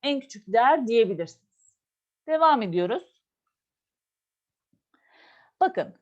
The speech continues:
hemen bu soruda bize aslında vermiş. X ve Y birer doğal sayıdır. Hmm, doğal sayılar ne demekti?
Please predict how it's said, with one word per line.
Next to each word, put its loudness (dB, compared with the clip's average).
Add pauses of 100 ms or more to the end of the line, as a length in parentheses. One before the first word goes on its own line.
hemen 0
bu -8
soruda -2 (300)
bize -4
aslında 0
vermiş. -2 (400)
X -8
ve -4
Y 0
birer 0
doğal 6
sayıdır. -12 (240)
Hmm, -12
doğal 2
sayılar 0
ne -8
demekti? -8